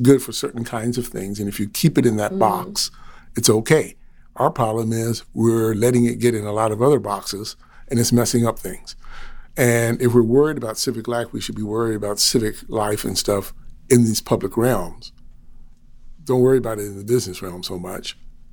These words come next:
Speaker 1: because
Speaker 2: Because
Speaker 1: you
Speaker 2: it
Speaker 1: have
Speaker 2: needs
Speaker 1: other
Speaker 2: to be
Speaker 1: ways of doing it.
Speaker 2: contained. Yeah.
Speaker 1: Yeah, it's contained and we can
Speaker 2: Yeah.
Speaker 1: use, you know, that is transactional. We can actually use that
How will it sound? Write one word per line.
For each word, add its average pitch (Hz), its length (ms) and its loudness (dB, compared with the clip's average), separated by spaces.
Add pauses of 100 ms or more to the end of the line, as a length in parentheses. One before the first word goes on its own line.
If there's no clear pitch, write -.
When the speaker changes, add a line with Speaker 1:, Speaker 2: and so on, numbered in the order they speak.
(140)
Speaker 1:
because 107 160 2
Speaker 2:
Because 107 180 4
Speaker 1:
you 123 60 6
Speaker 2:
it - 40 8
Speaker 1:
have 127 100 6
Speaker 2:
needs 156 100 2
Speaker 1:
other 151 120 6
Speaker 2:
to 135 60 4
be - 20 4
Speaker 1:
ways 127 220 2
of 120 80 0
doing 147 140 2
it. 139 40 2
Speaker 2:
contained. 170 300 -6
Yeah. 196 200 -2
Speaker 1:
Yeah, 151 160 4
it's 107 180 -8
contained 147 500 0
and 117 100 0
we 123 80 2
can 120 140 -4
Speaker 2:
Yeah. 120 160 4
Speaker 1:
use, 120 180 0 (300)
you 123 80 2
know, 107 300 0 (140)
that 135 180 4
is 127 100 2
transactional. 123 640 -2
We 117 100 2
can 110 120 -2
actually 110 240 -4
use 127 360 4
that 104 320 -4